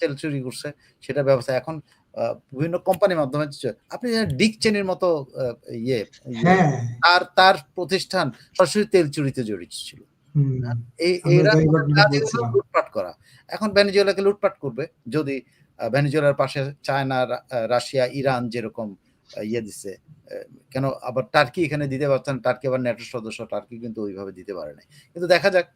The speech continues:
Speaker 1: এখন সামনের পথগুলি কতটা ইয়ে হয়।
Speaker 2: হুম। যাক, এই, সেক্ষেত্রে কি আরেকটু ছোট্ট একটা জিনিস জানি, সেক্ষেত্রে কি, আ, ভেনিজুয়েলা তো রাশাকে পাশে পাবে, চীন রাশাকে তো পাশে
Speaker 1: তারা তো
Speaker 2: পাচ্ছে।
Speaker 1: তার, তার, তার জন্য
Speaker 2: হ্যাঁ।
Speaker 1: ওখানে উপস্থিতি আছে।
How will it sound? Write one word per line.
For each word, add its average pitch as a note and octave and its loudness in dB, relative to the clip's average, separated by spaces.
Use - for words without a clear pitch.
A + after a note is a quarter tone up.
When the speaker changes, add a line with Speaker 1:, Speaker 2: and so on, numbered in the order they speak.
Speaker 1:
এখন B2 -12
সামনের A2 -6
পথগুলি G2+ -6
কতটা G#2 -4
ইয়ে - -14
হয়। - -20
Speaker 2:
হুম। A#2+ -6
যাক, F3 4
এই, A3 2
সেক্ষেত্রে A3+ 2
কি A#3+ 6
আরেকটু G#3+ 4
ছোট্ট - -2
একটা G#3+ 2
জিনিস F3+ 4
জানি, D3+ 4
সেক্ষেত্রে G3 0
কি, G3 2
আ, E3 2
ভেনিজুয়েলা G3 6
তো G3+ 2
রাশাকে F3+ 4
পাশে D#3+ 0
পাবে, C#3+ 0
চীন D#3 -2
রাশাকে D3 -2
তো C#3+ -8
পাশে F3+ -2
Speaker 1:
তারা G#3+ 4
তো A#3+ 0
Speaker 2:
পাচ্ছে। B3+ -2
Speaker 1:
তার, F3+ 2
তার, E3 4
তার D3 -4
জন্য D#3+ 0
Speaker 2:
হ্যাঁ। D#3+ 2
Speaker 1:
ওখানে F3+ 0
উপস্থিতি D3 -2
আছে। - -6